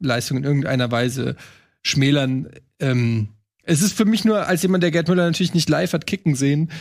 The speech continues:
ist es irgendwie schwer vorstellbar, dass es da, dass der, dass der besser war als Lewandowski. <laughs> Das kann ich mir irgendwie nicht so gut vorstellen, aber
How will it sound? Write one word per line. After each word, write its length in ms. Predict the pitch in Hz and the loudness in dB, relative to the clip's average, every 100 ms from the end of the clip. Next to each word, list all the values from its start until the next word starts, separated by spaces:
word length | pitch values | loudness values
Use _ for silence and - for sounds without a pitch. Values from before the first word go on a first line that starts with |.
| - _ | -18 _
ist 160 | 160 151 | -6 -2
es 80 | 180 | 2
irgendwie 200 | 160 160 | 2 2
schwer 240 | - 180 | 2 0
vorstellbar, 760 | - 196 208 - 127 127 123 117 _ _ - | 0 -2 -2 0 0 0 -2 -6 _ _ -4
dass 160 | 139 | -4
es 220 | 135 - | -4 -4
da, 220 | 156 143 151 - | -2 -2 -4 -6
dass 260 | 180 151 - | -6 -4 0
der, 240 | 143 135 - - - | -2 -2 -8 -14 -10
dass 140 | - | -4
der 100 | 147 | -2
besser 300 | 151 156 147 | -2 -2 0
war 60 | 147 | -2
als 120 | 143 | -2
Lewandowski. 640 | 147 143 143 165 - 127 - | -2 -2 -2 -4 -4 -4 -2
<laughs> 40 | - - - - - | -4 -6 -10 -6 -2
Das 160 | 180 | -2
kann 220 | - 190 196 | -2 -4 -4
ich 60 | 180 | 0
mir 120 | 156 175 | 0 0
irgendwie 260 | 160 151 | 0 2
nicht 160 | 135 127 | 0 -4
so 120 | 131 | -6
gut 100 | 127 | -6
vorstellen, 520 | - 135 135 - - - | -4 -4 -6 -8 -10 -8
aber 220 | 80 | -8